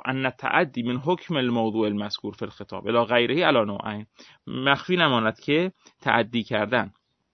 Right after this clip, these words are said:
از حکمی که مال موضوع مذکور در خطاب است به، اه، غیر موضوعی که مذکور در خطاب است، درست شد؟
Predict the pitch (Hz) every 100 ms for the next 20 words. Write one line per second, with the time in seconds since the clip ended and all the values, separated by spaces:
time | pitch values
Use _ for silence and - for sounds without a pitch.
0 | _ _ _ _ - - 127 131 143 147
1 | 147 160 160 - - _ - 175 180 170
2 | 147 123 - 117 107 - - _ _ -
3 | 117 120 120 120 117 107 170 185 170 139
4 | - 127 120 - 113 117 98 90 - _
5 | _ _ _ _ _ 107 127 170 185 196
6 | - _ _ - 110 120 117 113 - -
7 | 185 202 160 135 117 123 117 104 - -
8 | _ _ - 117 120 120 110 120 98 117
9 | 120 117 113 - 117 110 113 110 110 110
10 | 107 113 123 147 147 - 156 139 _ _
11 | _ - 110 - 120 127